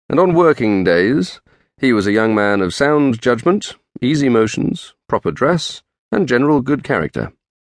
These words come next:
On Sundays, he was a man of misty views, rather given to postponing, and hampered by his best clothes and umbrella. Upon the whole,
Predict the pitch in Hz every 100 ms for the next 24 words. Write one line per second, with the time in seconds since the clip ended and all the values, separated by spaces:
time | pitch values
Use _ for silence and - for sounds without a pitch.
0 | _ _ _ _ _ - 92 - 240 156
1 | 71 90 160 - - _ _ _ _ 147
2 | 143 139 156 147 135 127 123 135 - -
3 | 170 - - 90 78 71 85 78 76 104
4 | 113 - - _ _ _ _ - 123 120
5 | 104 113 107 101 87 110 101 - 139 98
6 | 67 53 - _ _ _ _ _ 85 -
7 | 160 170 - 80 76 76 90 - 90 87
8 | 80 73 98 - - 117 87 78 80 85
9 | 85 80 98 53 - - _ _ _ _
10 | _ _ _ _ 156 226 214 110 117 123